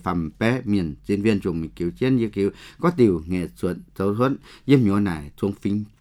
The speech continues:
số. Đây chính nghệ thuật, xuân mình thả chế như tổng xuống, miền như kiểu miền khé nhiều, dẻo thảo, Lào Cai, như diêm kiểu có tiểu cha hên chết buôn diêm nhỏ xanh, dấu tiểu trùng cha dược dẻo ba bung, tổ hang bé, mộng ói mình nhìn kín, phân hạng chết như kiểu tiểu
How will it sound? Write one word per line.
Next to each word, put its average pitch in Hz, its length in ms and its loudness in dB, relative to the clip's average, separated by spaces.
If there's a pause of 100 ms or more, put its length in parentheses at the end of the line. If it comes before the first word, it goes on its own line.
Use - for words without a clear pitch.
(140)
số. 101 300 -2 (640)
Đây 160 140 4
chính 170 200 2
nghệ 123 160 2 (120)
thuật, 123 160 4 (140)
xuân 131 200 4
mình 107 120 2
thả 101 120 -4
chế 180 200 -2
như 165 180 0
tổng 104 220 -2
xuống, 98 260 -4 (180)
miền 107 280 0
như 127 80 -4
kiểu 110 300 -4
miền 104 300 -2
khé 143 180 -2
nhiều, 101 360 -2
dẻo 90 280 -6
thảo, 85 260 -8 (180)
Lào 90 160 -4
Cai, 120 420 0 (300)
như 131 140 4
diêm 156 220 4
kiểu 120 200 0
có 160 140 -4
tiểu 107 240 0
cha 160 200 -2
hên 160 340 4
chết 185 240 -2
buôn 156 140 -2
diêm 143 160 -2
nhỏ 95 220 -2
xanh, 165 420 0
dấu 117 100 0
tiểu 113 220 -4
trùng 85 160 -6
cha 127 140 -4
dược 117 240 -4
dẻo 78 240 -10
ba 123 140 -2 (100)
bung, 120 220 4 (280)
tổ 127 100 2
hang 143 240 0
bé, 151 240 -2 (360)
mộng 117 320 2
ói 110 280 2
mình 110 260 2
nhìn 85 220 -4
kín, 170 300 2 (240)
phân 147 160 2
hạng 117 180 2
chết 190 180 -2
như 165 80 4
kiểu 143 240 -2
tiểu 113 260 0